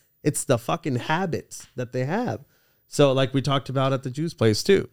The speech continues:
Press Juice, free sponsorship. Um, <laughs> but, uh,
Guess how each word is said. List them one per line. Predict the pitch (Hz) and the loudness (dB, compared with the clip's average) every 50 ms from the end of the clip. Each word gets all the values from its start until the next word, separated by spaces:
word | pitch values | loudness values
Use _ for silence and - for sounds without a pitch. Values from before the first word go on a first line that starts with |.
| - | -4
Press | - - 180 - - | 0 0 0 0 -2
Juice, | - - - 113 98 - - - - - - 139 143 - _ | -2 0 0 0 0 -4 -8 -12 -20 -20 -16 -18 -18 -18 _
free | _ 139 135 | _ -2 -2
sponsorship. | 127 - - 139 135 131 - 101 92 - - - - - - _ 233 240 254 - | -2 0 0 2 2 2 2 -2 -4 -6 -8 -10 -12 -20 -20 _ -16 -14 0 2
Um, | 139 139 139 135 131 127 123 123 127 - - - - - - - | 2 4 4 4 4 4 2 2 0 -2 -6 -16 -18 -18 0 0
<laughs> | 175 - - - - - - - - - - - - _ - - 226 208 214 - | 0 2 2 -2 0 0 0 0 0 -2 -6 -8 -10 _ -16 -10 -8 -8 -6 -2
but, | 147 147 151 151 135 - - - | 0 2 4 4 4 2 2 2
uh, | 190 170 139 123 123 117 117 117 | 4 4 4 2 2 0 -2 -4